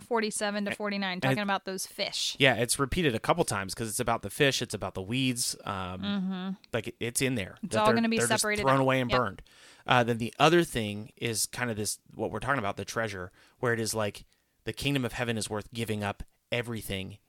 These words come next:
Speaker 2: in pursuit of.
Speaker 1: Mm-hmm.
Speaker 2: So it is like, yeah, there will be a judgment, and also you should give up everything because nothing matters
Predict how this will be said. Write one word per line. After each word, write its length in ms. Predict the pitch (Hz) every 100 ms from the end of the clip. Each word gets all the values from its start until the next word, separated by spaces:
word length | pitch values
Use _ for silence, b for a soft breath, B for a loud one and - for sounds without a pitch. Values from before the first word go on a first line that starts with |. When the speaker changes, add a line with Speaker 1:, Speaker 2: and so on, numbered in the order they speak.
| _
Speaker 2:
in 160 | 117 107
pursuit 480 | 107 - - 98 -
of. 260 | - - - _ -
Speaker 1:
Mm-hmm. 300 | 196 175 190 170 _ -
Speaker 2:
So 240 | - 117
it 100 | 110
is 220 | 110 104
like, 260 | 107 101 -
yeah, 140 | 135
there 100 | 131
will 160 | 127 135
be 140 | 135
a 60 | 110
judgment, 480 | 117 120 110 101 -
and 140 | 101
also 500 | - 117 123 110 98 -
you 160 | 107 120
should 240 | 127 113 _ -
give 180 | 117
up 200 | 107 101 _ _ _ -
everything 560 | 127 120 113 - 101 95
because 340 | 107 110 101
nothing 460 | 104 107 110 110 98
matters 500 | 98 92 92 -